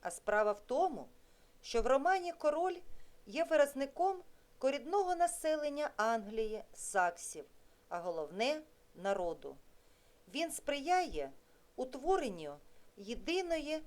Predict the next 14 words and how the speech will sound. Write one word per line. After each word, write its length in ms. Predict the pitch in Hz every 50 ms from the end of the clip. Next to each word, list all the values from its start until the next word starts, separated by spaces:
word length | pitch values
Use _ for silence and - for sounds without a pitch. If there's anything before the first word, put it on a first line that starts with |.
| - -
англійської 880 | 202 220 226 220 214 240 285 311 311 - - - 269 262 254 269 - -
нації, 760 | 208 208 214 202 196 185 - - - - 151 131 127 131 - - _ - - - - - _ _
що 200 | - - - 196
на 140 | 175 165 156
той 300 | - - 285 349 381 359
час 400 | - - - 294 285 285 285 - -
було 340 | 196 190 196 202 214 254 277
необхідно, 840 | 262 254 254 254 254 - - - 202 196 196 - 165 151 143 139 139 - - - _ _ _ _ -
історично, 960 | 220 214 - - 180 160 160 202 269 311 302 - - 254 240 226 226 233 233 - - - -
прогресивно. 880 | - 180 180 175 - 190 202 - - - - 170 156 143 147 147 139 131 143 - - - - - - - - - _ - - _ _ _ _ _ _ - - - _ _ _ _ _ _ _ _ _ _ - - - - -
Принц 380 | - 220 254 302 330 320 269 254
Джон 340 | 247 262 339 359 381 370 359 - - - - - - - - _ _ _
підлий, 520 | - 175 196 214 202 202 175 151 147 135 131 - - - - -
підступний, 880 | - 262 269 - - - - 269 294 320 320 - - 180 165 156 147 -